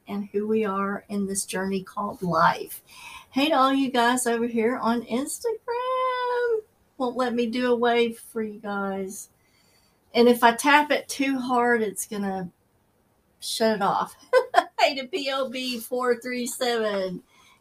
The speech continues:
Good to see you guys. Tonight's topic,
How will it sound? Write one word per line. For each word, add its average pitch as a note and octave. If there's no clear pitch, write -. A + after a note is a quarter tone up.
Good F4+
to B3+
see C4
you A#3+
guys. F#3+
Tonight's D4+
topic, E4+